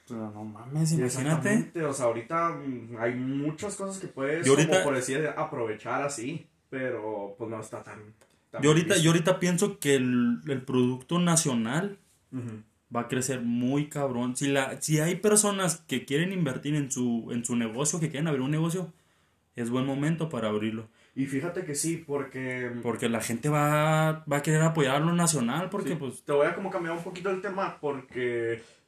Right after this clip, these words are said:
Speaker 2: lo estaba viendo hace dos días, uno más o menos, que llegó la nueva actualización de, de
Speaker 1: De
Speaker 2: iPhone.
Speaker 1: iOS.
Speaker 2: Ajá,
Speaker 1: Ah, sí,
Speaker 2: el
Speaker 1: man.
Speaker 2: ios catorce.
Speaker 1: Sí, sí, lo vi.
Speaker 2: Entonces, lo primero que te sale en todos lados es como que las nuevas cosas y todo ese rollo.
Speaker 1: Sí, man.
Speaker 2: Lo primero que hice yo fue meterme de que a los consejos y todo eso, y ya,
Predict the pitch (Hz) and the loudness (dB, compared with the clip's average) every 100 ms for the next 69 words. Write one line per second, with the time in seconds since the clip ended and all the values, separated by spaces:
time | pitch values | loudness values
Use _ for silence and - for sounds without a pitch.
0 | _ - 131 131 127 - 156 165 175 180 | _ -4 0 2 0 0 -2 0 -2 0
1 | 190 - 147 147 160 147 123 143 143 160 | 2 2 0 -2 -4 -6 -2 -2 0 0
2 | 180 180 151 156 151 147 147 123 110 - | 0 0 -4 -4 -2 -4 -2 -4 -6 -10
3 | - _ _ 139 131 127 123 120 117 117 | -18 _ _ -4 -4 0 0 0 0 0
4 | 113 110 110 110 117 113 123 127 131 143 | 0 -2 -4 -2 0 0 0 -2 -2 -2
5 | 131 120 110 110 110 120 120 120 113 107 | -2 -4 -8 -8 -4 -4 -2 -4 -6 -8
6 | 113 _ _ - 117 127 147 139 135 - | -10 _ _ -8 -2 2 4 4 0 -4
7 | _ - 120 123 135 127 117 117 120 120 | _ -12 -8 -2 0 0 0 0 0 -4
8 | 131 143 151 151 143 - 123 120 120 120 | 0 -2 -2 -6 -8 -10 -4 -4 -2 -2
9 | 117 117 135 - 139 131 123 131 151 156 | -2 -2 -4 -4 -4 -4 -4 -4 -6 -8
10 | 156 156 147 160 151 151 151 175 185 156 | -4 -2 -2 -4 -4 -2 0 0 0 -2
11 | 151 143 120 - 135 135 123 113 110 101 | -2 -6 -8 -6 -8 -6 -6 -6 -6 -6
12 | 90 85 117 120 - 127 139 151 147 131 | -6 -6 -4 -4 -4 -2 -2 0 -2 -4
13 | - 113 117 131 120 135 139 127 - 110 | -6 -2 -2 -2 -4 -2 -2 -4 -6 -6
14 | 110 110 135 135 131 123 135 147 131 147 | -4 -2 0 0 -2 -6 -6 -6 -4 -2
15 | 135 135 131 135 135 135 139 135 135 143 | -2 -2 -4 -6 -6 -6 -6 -6 -4 -6
16 | 139 131 117 113 113 110 107 104 98 92 | -6 -6 -6 -4 -4 -4 -4 -6 -6 -6
17 | 87 - 110 107 185 220 233 226 - 180 | -6 -8 -10 -2 -2 0 -2 -4 -6 -4
18 | 214 226 147 123 | -4 -4 -4 -6